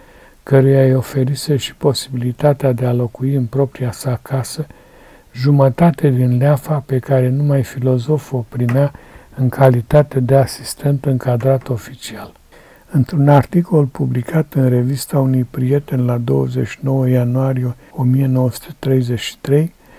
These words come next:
Mircea Vulcănescu scria că este asistent universitar de etică cu titlu provizoriu la Universitatea din București de la întâi octombrie o mie nouă sute douăzeci și nouă,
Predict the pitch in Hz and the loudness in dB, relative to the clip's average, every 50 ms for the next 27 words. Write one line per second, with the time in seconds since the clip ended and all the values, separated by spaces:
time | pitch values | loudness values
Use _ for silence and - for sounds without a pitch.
0 | - - - - _ _ - 151 147 147 - - 160 151 143 143 139 127 - 143 | -20 -20 -20 -20 _ _ 0 0 0 0 0 2 2 2 2 2 0 0 0 0
1 | 135 147 151 135 - - - - 131 117 - - - - 123 123 123 135 143 156 | 0 2 0 -2 -4 -6 -6 -4 -4 -4 -4 -8 -10 -6 -4 0 0 2 2 0
2 | 156 - - 143 131 131 127 - - - 139 135 120 - - - 127 - - - | 0 0 0 2 2 2 2 -2 -2 0 0 0 0 0 -4 -10 -12 -10 -4 -2
3 | 151 151 143 - 143 131 127 123 120 120 127 127 107 - - - _ - 147 147 | -2 -2 -2 -2 -2 -2 0 0 -2 -2 -2 -2 -4 -6 -12 -12 _ 0 0 0
4 | 143 135 131 139 131 127 123 131 120 - - 139 - - 151 156 - - - - | 0 0 0 0 2 2 2 0 -2 -4 -10 -12 -8 -8 -8 -8 -10 -14 -20 -20
5 | - - - - - - - - - - 127 - - 165 156 147 - - 147 131 | -20 -20 -20 -20 -20 -20 -20 -12 -6 -6 -6 -4 -2 -4 -4 -4 -2 -4 -4 -4
6 | - - 143 135 127 123 127 127 123 123 135 147 151 151 151 143 131 123 127 123 | -2 0 0 0 2 2 0 -2 0 0 2 2 2 2 2 0 0 0 0 0
7 | 123 123 120 120 120 127 123 110 - - - - 147 147 - 143 127 120 127 123 | 0 0 0 0 0 0 -2 -2 -4 -6 -4 -4 -2 -2 0 -2 -2 0 0 -2
8 | 117 117 120 123 120 - - 127 131 139 143 127 - _ - - - - - - | -2 -2 -4 -6 -8 -8 -8 -4 -2 -2 -2 -4 -6 _ -20 -20 -20 -20 -20 -20
9 | - _ _ _ - - 135 135 135 131 127 120 110 - 165 151 143 127 - - | -20 _ _ _ -2 0 2 2 2 2 0 0 0 0 2 2 2 2 0 -4
10 | - - 147 143 139 131 131 131 123 120 123 127 131 127 127 127 131 123 113 - | -4 -4 -2 -2 -2 -2 -2 -2 -2 -2 -2 -2 -2 -2 -2 -2 -4 -4 -6 -8
11 | - - 127 123 120 131 127 131 127 120 123 123 110 - - - 123 123 139 143 | -10 -12 -8 -4 -2 0 0 0 0 0 -2 -4 -6 -6 -8 -8 -4 -2 -2 -2
12 | 143 147 - | -2 -4 -6